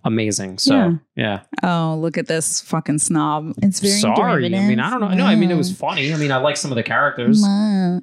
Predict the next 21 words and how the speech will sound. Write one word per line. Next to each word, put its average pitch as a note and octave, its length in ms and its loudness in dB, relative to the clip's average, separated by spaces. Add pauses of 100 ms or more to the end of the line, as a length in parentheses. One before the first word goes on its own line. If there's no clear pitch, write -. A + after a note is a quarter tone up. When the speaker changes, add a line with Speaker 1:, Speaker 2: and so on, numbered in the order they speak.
Speaker 2:
Um, F3 480 -2
it - 40 0
was F3+ 160 0
early F#3+ 260 -2
Chris G3+ 300 -6
Pratt, G#3+ 360 -4
pre-Marvel F3+ 600 0
Speaker 1:
I - 20 0
know. - 60 -2
Speaker 2:
days. C#3+ 360 -4
Speaker 1:
Fat B2 360 -2
Pratt. C3+ 300 -2
Speaker 2:
I D#3 120 2
know. D#3 460 0 (180)
Love F3 300 0
a G3 60 -4
frat, E3 420 -2
a F3 120 -2
fat D#3+ 300 -4
Pratt. E3 300 -4 (400)
Um, F#3 600 -2